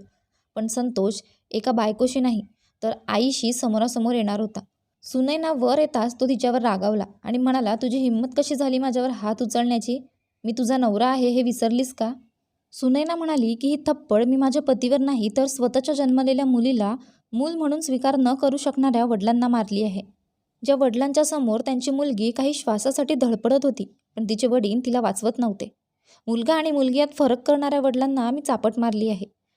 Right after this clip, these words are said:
ज्याला स्वतःची सुद्धा एक बहीण आहे. सुनैनाच्या तोंडून हे उत्तर ऐकून संतोषला सुद्धा भीती वाटली. की आज जर मी हिला काही बोललो जे तिच्या मुलीसाठी योग्य नाही,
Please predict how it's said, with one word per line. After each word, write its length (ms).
ज्याला 180
स्वतःची 420
सुद्धा 280
एक 140
बहीण 260
आहे. 180
सुनैनाच्या 600
तोंडून 300
हे 80
उत्तर 320
ऐकून 300
संतोषला 460
सुद्धा 240
भीती 280
वाटली. 300
की 100
आज 220
जर 220
मी 140
हिला 180
काही 260
बोललो 320
जे 140
तिच्या 240
मुलीसाठी 460
योग्य 320
नाही, 280